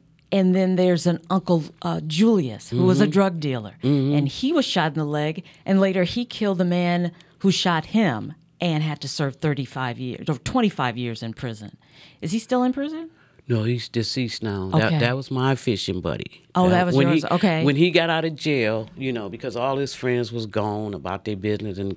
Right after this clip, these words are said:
Speaker 2: got old and everything.
Speaker 1: Right.
Speaker 2: So that was from, that was my way to, to show him that I, I appreciate what he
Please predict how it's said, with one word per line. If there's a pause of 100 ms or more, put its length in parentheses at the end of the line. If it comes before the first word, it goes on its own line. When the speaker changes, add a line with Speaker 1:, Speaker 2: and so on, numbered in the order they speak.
(100)
Speaker 2:
got
old
and
everything.
Speaker 1:
Right. (340)
Speaker 2:
So (840)
that
was
from, (160)
that
was
my
way
to, (640)
to
show
him
that
I, (180)
I
appreciate
what
he